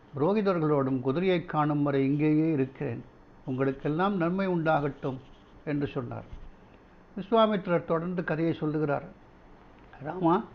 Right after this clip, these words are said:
தந்தையால் இவ்வாறு சொல்லப்பட்ட வீரர்களான அந்த ராஜகுமாரர்கள் அறுபதனாயிரம் பேர்களும்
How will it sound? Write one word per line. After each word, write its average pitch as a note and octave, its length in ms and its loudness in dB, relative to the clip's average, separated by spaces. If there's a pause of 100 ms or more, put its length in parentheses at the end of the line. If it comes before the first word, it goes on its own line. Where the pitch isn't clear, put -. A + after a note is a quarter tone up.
(500)
தந்தையால் D#3+ 520 2
இவ்வாறு E3 360 2
சொல்லப்பட்ட D#3+ 640 -2
வீரர்களான E3 640 0
அந்த D#3+ 220 -2
ராஜகுமாரர்கள் D#3+ 880 0
அறுபதனாயிரம் E3+ 760 2
பேர்களும் F#3 460 0